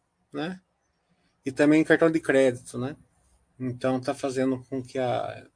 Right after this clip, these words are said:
inadimplência abaixe. As perdas, né, da energia elétrica, é, também tem um, um limite regulatório, né?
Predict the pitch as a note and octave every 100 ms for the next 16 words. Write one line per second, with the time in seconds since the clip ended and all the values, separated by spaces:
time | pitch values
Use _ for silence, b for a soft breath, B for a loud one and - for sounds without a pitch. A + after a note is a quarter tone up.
0 | _ A#2+ B2 A#2+ B2 B2+ C3+ C#3 A2 A2
1 | - - - _ _ _ _ _ _ _
2 | _ _ _ _ _ _ _ _ _ _
3 | _ _ _ _ _ _ _ _ _ _
4 | _ _ _ _ _ _ _ _ _ _
5 | _ C3 - - G3+ F#3+ B2+ A#2+ C#3+ F3
6 | F3+ _ _ _ _ _ _ B2+ C3 B2+
7 | A#2+ A#2+ A#2+ C#3+ D#3 - A#2+ - - _
8 | _ _ _ _ _ _ _ _ _ _
9 | B2+ A#2+ B2 B2 A#2+ A2 G2+ _ _ C3
10 | C#3 C3+ D3+ D3+ C#3 C#3 C#3 C#3+ C#3 C3+
11 | D3 D3 C#3 C3 A#2 G#2+ G#2+ B2